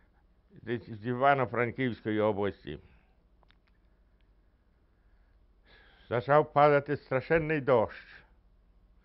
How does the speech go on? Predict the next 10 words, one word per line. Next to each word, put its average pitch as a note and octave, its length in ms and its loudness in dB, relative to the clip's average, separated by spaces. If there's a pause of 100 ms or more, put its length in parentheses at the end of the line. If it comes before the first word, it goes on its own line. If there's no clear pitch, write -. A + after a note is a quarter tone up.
(360)
Нараз C#3 320 2
той D3 160 0
кричить: D3 540 -2 (1000)
«Бартакевич, E3+ 920 4 (460)
Бартакевич, E3+ 920 4 (920)
то D#3+ 100 -6
батько F#3 480 6
за E3+ 120 4
тобою E3+ 440 4
шукає». C#3 680 2